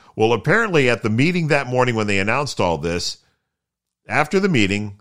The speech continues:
after the Sixty-second Street executives and the Cumulus executives, I believe the Dickies were in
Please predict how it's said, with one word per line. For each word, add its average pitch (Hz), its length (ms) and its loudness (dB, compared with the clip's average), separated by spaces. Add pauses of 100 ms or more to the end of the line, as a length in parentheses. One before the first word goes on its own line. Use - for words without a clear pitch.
after 98 460 -4
the 85 140 -10
Sixty-second 139 760 -4
Street 135 260 -4
executives 123 680 0
and 87 80 -4
the 82 60 -6
Cumulus 131 460 -2
executives, 101 600 -4
I 92 80 0
believe 95 460 -6
the 92 100 -8
Dickies 110 400 -4
were 101 120 -2
in 101 320 -6